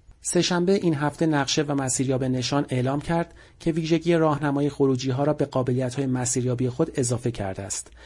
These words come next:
این ویژگی به کاربران کمک می‌کند تا در شهرهای بزرگ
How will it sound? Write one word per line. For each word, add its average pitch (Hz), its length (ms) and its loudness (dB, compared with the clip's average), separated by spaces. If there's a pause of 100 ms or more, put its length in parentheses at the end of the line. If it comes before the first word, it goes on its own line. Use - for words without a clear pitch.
(200)
این 180 140 0
ویژگی 170 400 2
به 151 140 2
کاربران 143 480 0
کمک 139 400 -4
می‌کند 143 320 -4
تا 131 120 -2
در 127 180 -2
شهرهای 123 420 -2
بزرگ 127 480 0